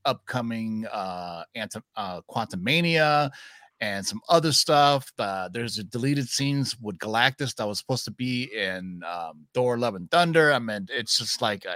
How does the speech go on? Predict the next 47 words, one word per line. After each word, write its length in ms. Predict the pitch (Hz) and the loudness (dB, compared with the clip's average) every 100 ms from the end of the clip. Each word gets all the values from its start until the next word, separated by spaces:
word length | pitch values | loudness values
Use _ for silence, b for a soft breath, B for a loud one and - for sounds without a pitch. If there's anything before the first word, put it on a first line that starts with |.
| 90 | -10
it's, 180 | 127 - 139 123 | -8 -4 -2 0
I, 180 | 120 139 | 0 2
I 60 | |
have 160 | 139 170 | 0 0
a 40 | |
feeling 300 | 180 240 226 | -4 -6 -4
it's 160 | 143 - | -4 -8
the 80 | 196 | -10
calm 420 | - - 135 147 | -10 -6 -4 -2
before 280 | 127 - 123 | -4 -6 -6
the 80 | 85 | -4
storm, 420 | - 117 104 76 | -6 -4 -6 -8
man. 240 | 76 78 82 | -12 -14 -14
And, 180 | 82 85 | -12 -10
uh, 280 | 85 80 80 B B B B - | -8 -8 -10 B B B B -12
and 80 | - | -10
I 80 | |
think 260 | 107 135 123 | -4 -4 0
our 140 | 127 | 0
viewers 320 | 110 131 135 127 | 2 0 0 0
are 80 | |
ready, 260 | 123 139 113 | 2 0 0
man. 320 | 92 90 90 | -2 -4 -6
So 220 | 95 95 | -6 -6
Amazing 340 | 92 98 110 151 | -6 -6 -4 -4
Spider-Man 480 | - 151 147 147 139 | 4 6 6 6 2
number 220 | 117 104 | 2 0
s-, 300 | 92 - - - | 2 0 0 -10
one 200 | 117 139 | -4 -2
seventy-two, 500 | 135 151 151 139 160 117 | 0 -2 -2 -2 0 2
the 80 | |
regular 280 | 101 147 151 | 6 6 6
cover 400 | 110 120 117 104 - b b - | 2 0 0 -4 -8 b b -4
price, 420 | 117 110 110 - - - | 0 2 2 0 -2 -4
uh, 240 | 101 95 | -2 -2
from 160 | 95 101 | -4 -4
nineteen 260 | 123 131 | -4 -4
seventy-seven, 520 | 135 131 131 123 123 123 | -4 -2 -2 -2 -4 -2
six 300 | - 143 - | -2 -2 -4
hundred 200 | 170 - | -6 -8
twenty 320 | - 165 190 | -8 -8 -6
dollars 560 | - 139 202 143 98 | -6 -4 -2 -4 -6
and 100 | 117 | -10
a 40 | 120 | -6
nine 240 | 156 175 | -2 -2
point 240 | 165 165 151 | -2 -4 -2
eight. 260 | 165 120 | -2 -4